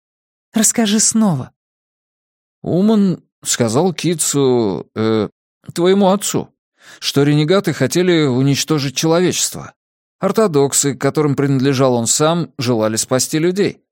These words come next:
Speaker 2: Они представили всё так, будто Старая Земля провалилась в чёрную дыру, а на деле переместили её то ли в Магеллановы облака, то ли в скопление Геркулеса. Третьей фракции, богостроителям,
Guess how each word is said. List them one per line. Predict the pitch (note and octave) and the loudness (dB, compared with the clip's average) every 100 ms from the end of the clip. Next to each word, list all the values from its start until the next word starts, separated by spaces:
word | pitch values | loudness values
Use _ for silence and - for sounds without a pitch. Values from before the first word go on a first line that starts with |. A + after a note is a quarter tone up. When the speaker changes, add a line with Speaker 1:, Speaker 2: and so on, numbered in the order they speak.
| _ _ _ | _ _ _
Speaker 2:
Они | - B2 C#3+ C#3 B2+ | -4 0 2 2 0
представили | C3+ A#2+ - D#3+ C#3 B2 | -2 -2 0 2 2 0
всё | - A#2+ | 0 -2
так, | A2+ D#3+ D#3+ A2+ | -2 -2 -2 -2
будто | A2+ D3+ - C3 | -2 -2 -2 -2
Старая | - D#3 D3+ | 0 2 2
Земля | B2+ B2+ C#3+ D#3 | 0 0 0 0
провалилась | - B2 C3+ E3 D3 | 0 0 0 0 -2
в | |
чёрную | - D#3 D#3 D#3 | -2 0 0 -2
дыру, | E3 F#3+ G3 - _ - _ _ - | 0 0 0 -2 _ -20 _ _ -8
а | - C3+ | -2 0
на | G#3+ A3 | 2 2
деле | D3 C#3 E3+ | 2 2 0
переместили | D#3+ D#3 D3 - D#3+ D#3 | 0 0 0 0 -2 0
её | D3 C#3 | 2 2
то | C3+ C#3+ C#3 | 0 0 2
ли | C3+ | 2
в | A#2 | 0
Магеллановы | A#2+ A#2+ B2+ C3 B2+ A#2 A2+ | 0 2 2 2 2 2 0
облака, | G#2 A2 G2+ B2+ D3+ E3 | 0 -2 -2 0 0 0
то | C3 B2 | -2 0
ли | A#2+ | 0
в | A2 | -2
скопление | - G#2+ G#2+ A#2+ B2+ B2+ | -2 -4 -2 -2 0 -2
Геркулеса. | C#3+ C#3+ G3 G3 - - - _ _ _ _ _ | -2 -2 0 0 -2 -6 -14 _ _ _ _ _
Третьей | - C3 G3 - | -4 0 0 -2
фракции, | C#3 A#2+ F#2 - - G#1 - | -2 -2 -2 -4 -8 -10 -8
богостроителям, | A#2+ D3 D3 - F3+ F3 - F2 C#2 | -2 0 0 0 2 0 -2 -8 -12